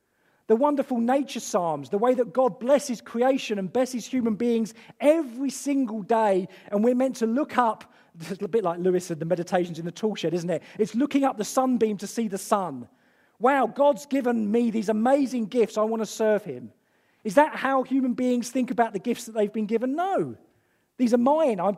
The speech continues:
I don't care, I'm not gonna share them with others." So what's meant to be God revealing himself in a sunbeam i-, is made into something that we become very ungrateful for, and we're kind of, uh,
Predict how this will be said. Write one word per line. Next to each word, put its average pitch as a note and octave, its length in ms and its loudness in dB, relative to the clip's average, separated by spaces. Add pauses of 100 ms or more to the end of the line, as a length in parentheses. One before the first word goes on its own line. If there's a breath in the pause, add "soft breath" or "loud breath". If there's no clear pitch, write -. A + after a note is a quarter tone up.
I A#3+ 80 2
don't B3 220 2
care, C#4+ 260 2
I'm G#3+ 100 0
not B3+ 140 -2
gonna B3 140 -4
share B3 280 2
them A#3+ 300 0
with B3+ 180 0
others." B3 640 -6 (1040)
So B3 140 6
what's B3+ 280 0
meant C4+ 360 0
to C#4+ 100 -4
be G#3 300 -2 (220 loud breath)
God A#3+ 240 2
revealing B3 440 0
himself G3 600 0 (160 loud breath)
in G#3 140 0
a G3+ 40 2
sunbeam A#3 800 0 (260 loud breath)
i-, B3+ 300 -4
is A3+ 260 0
made C4 360 2
into B3 180 -4
something A#3+ 500 -2
that A3+ 200 0
we G#3+ 160 -8
become A3+ 360 -2
very A3 260 2
ungrateful A3 640 -2
for, D3+ 340 -2
and E3 100 -4
we're F#3 160 2
kind F#3 260 -4
of, F3+ 140 -2 (260 loud breath)
uh, F#3 140 -4